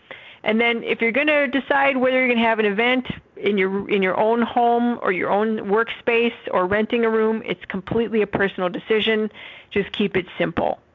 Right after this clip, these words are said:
You might have some great tax benefits if you're doing it in your own home or your own, you know, office that you may have if you have your own business. You know, use that as a,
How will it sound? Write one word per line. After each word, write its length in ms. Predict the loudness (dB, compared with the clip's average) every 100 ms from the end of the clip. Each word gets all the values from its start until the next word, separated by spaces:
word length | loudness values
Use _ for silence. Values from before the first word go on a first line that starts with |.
| _ _ _ _ _ -4
You 140 | 0
might 200 | 2 2
have 140 | 0 0
some 160 | -2
great 240 | 0 -2 -2
tax 300 | 0 0 0
benefits 460 | 0 0 2 0 0
if 160 | -4
you're 80 | -2
doing 240 | 0 0 0
it 40 |
in 60 | 0
your 140 | 0
own 140 | 0
home 520 | 0 0 2 2 2 0
or 140 | 2
your 180 | 2 2
own, 240 | 0 -4 -6
you 120 | -2
know, 80 | 0
office 360 | 0 0 -2 -2
that 80 | 0
you 120 | 0
may 160 | 0 2
have 300 | 2 0 -4
if 160 | -8
you 80 | -4
have 100 | -2
your 120 | -2
own 80 | -2
business. 420 | 0 0 0 -2 -2 -18 -20 -12
You 100 | -4
know, 120 | -2 -2
use 460 | -2 -2 0 2
that 200 | 2 2
as 140 | 2 2
a, 380 | 2 2 0